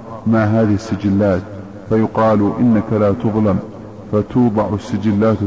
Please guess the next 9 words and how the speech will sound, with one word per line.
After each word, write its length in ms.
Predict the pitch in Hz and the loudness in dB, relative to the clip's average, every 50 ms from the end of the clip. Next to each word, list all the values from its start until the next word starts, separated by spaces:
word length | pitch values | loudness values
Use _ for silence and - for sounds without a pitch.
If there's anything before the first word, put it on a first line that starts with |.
| 92 - | -2 -2
في 80 | 104 98 | -4 -2
كفة 440 | - 113 110 95 - - 92 87 90 - - - - - - | -2 -2 -4 -4 -2 -4 -4 -4 -6 -8 -14 -18 -18 -10 -4
والبطاقة 720 | 98 107 110 104 92 101 98 95 123 110 104 98 - 104 101 107 98 95 - | 0 2 2 2 2 2 0 0 0 0 0 0 0 -2 -2 -2 -4 -2 -2
في 120 | 98 95 | -2 -2
كفة، 420 | - - 127 120 - - 127 120 107 - - - - - - - | 0 -2 -4 -2 0 0 0 0 0 -2 -8 -16 -16 -16 -8 -4
فطاشت 560 | - 107 104 - 113 110 110 104 - - 101 90 - | -2 -2 0 2 2 2 2 2 0 -2 -4 -4 -4
السجلات 680 | 98 95 - - 95 92 104 101 98 98 104 101 98 95 - 101 95 - 101 - - - - - | -6 -8 -8 -10 -8 -4 -2 0 0 2 2 2 0 0 0 -2 -4 -4 -6 -10 -16 -14 -10 -8
وثقلت 480 | 98 101 - 104 - - 104 98 92 - - | -6 -2 -2 -2 0 0 0 0 0 0 -2
البطاقة. 680 | 92 87 90 92 95 - 98 95 90 80 92 90 87 | -2 -2 -2 -4 -2 0 0 0 0 -2 -4 -10 -14